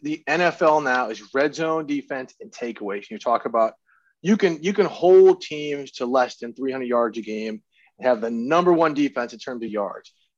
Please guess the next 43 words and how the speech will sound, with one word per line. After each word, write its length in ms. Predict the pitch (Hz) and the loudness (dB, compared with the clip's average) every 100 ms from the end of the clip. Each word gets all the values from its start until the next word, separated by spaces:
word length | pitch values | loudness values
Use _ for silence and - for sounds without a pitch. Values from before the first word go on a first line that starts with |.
| - | -4
But 100 | 113 | -4
if 60 | |
you're 100 | 107 | -4
giving 240 | 101 147 190 | 0 4 4
up 160 | 226 | 2
points 400 | - 170 175 - - _ _ _ _ _ _ - | 2 -2 -2 -8 -20 _ _ _ _ _ _ -10
and 120 | 135 | -6
you're 140 | 135 120 | -2 -2
not 380 | 117 127 139 151 | -2 0 0 0
giving 140 | 151 | 0
the 60 | 139 | 2
ball 220 | 135 131 | 2 2
back 260 | 127 127 - | 0 -4 -6
to 100 | 120 | -10
your 80 | |
offense, 480 | 107 110 - 131 - _ _ _ _ _ _ _ _ _ _ _ _ _ _ _ _ _ _ _ _ - | -6 -6 -8 -14 -14 _ _ _ _ _ _ _ _ _ _ _ _ _ _ _ _ _ _ _ _ -8
it 100 | 127 | -2
doesn't 280 | 147 131 127 | 0 2 0
mean 140 | 120 | -4
anything. 180 | 98 - - _ _ _ _ - | -6 -12 -20 _ _ _ _ -6
It, 140 | 139 | -4
it 160 | 135 143 | -4 0
really 260 | 160 143 | 4 4
doesn't. 360 | 123 113 98 - | 2 0 -2 -4
Like, 140 | 123 | -2
Miami 380 | 139 147 165 165 | 2 2 4 2
was 160 | 135 - | -2 -4
ten 180 | 156 | -6
and 100 | 143 | -4
six. 180 | - 127 | -6 -6
Their 100 | 131 | 0
offense 320 | 123 139 139 117 | 2 2 0 -12
was 120 | 104 | -10
dreadful 420 | 123 117 - 104 | -6 -6 -6 -8
last 260 | 87 85 139 | -8 -6 -2
year. 60 | |
It 40 | 151 | 0
wasn't 220 | 135 113 | 0 0
dreadful, 320 | 131 113 110 | 0 0 -2
but 100 | 113 | -10
it 80 | 113 | -6
wasn't 260 | 120 110 92 | -4 -6 -8
great. 300 | 101 - | -10 -12